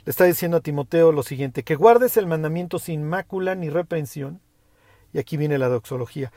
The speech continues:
"hasta la aparición de nuestro Señor Jesucristo, el cual a su tiempo mostrará el bienaventurado y, y solo soberano, Rey de reyes y Señor de señores,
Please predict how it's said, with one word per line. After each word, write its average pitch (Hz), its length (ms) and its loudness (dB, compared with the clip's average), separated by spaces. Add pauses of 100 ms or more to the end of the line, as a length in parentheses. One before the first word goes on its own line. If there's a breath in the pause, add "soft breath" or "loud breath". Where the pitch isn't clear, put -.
(280 loud breath)
"hasta 175 240 2
la 170 100 8
aparición 165 480 4
de 214 100 0
nuestro 170 260 -2
Señor 175 320 -2
Jesucristo, 170 760 -6 (840 loud breath)
el 139 180 -4
cual 185 200 6
a 185 60 6
su 160 160 -4
tiempo 196 380 -4
mostrará 160 460 2
el 175 100 -2
bienaventurado 151 840 2
y, 170 80 -2 (280)
y - 80 -12
solo 180 360 2
soberano, 139 680 0 (120)
Rey 175 280 2
de 175 120 2
reyes 143 580 -2 (280 loud breath)
y 147 80 -8
Señor 170 460 4
de 208 100 6
señores, 160 720 -4